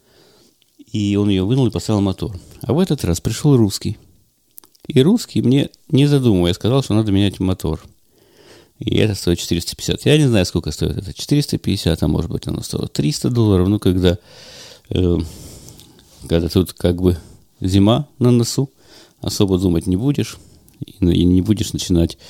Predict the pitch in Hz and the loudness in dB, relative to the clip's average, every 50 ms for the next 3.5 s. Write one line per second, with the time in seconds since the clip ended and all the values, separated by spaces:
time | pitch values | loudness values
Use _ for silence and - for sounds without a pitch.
0 | - - - - - _ _ _ _ _ - - - - 87 80 80 - - 87 | -20 -20 -20 -20 -20 _ _ _ _ _ -16 -10 -4 -2 0 0 0 0 0 0
1 | 82 - - 85 82 80 80 82 85 85 80 76 73 73 - - 85 82 - 80 | 0 0 0 -2 0 2 2 2 2 2 0 -2 -4 -6 -6 -6 -4 -4 -2 -2
2 | 80 82 80 82 - - - 78 - 78 82 82 80 - - - 82 80 78 87 | -2 -4 -6 -6 -8 -8 -6 -6 -4 -4 -6 -8 -8 -6 -2 -2 0 0 2 2
3 | 87 87 87 90 87 - - - - | 2 2 2 0 -2 -2 -8 -14 -20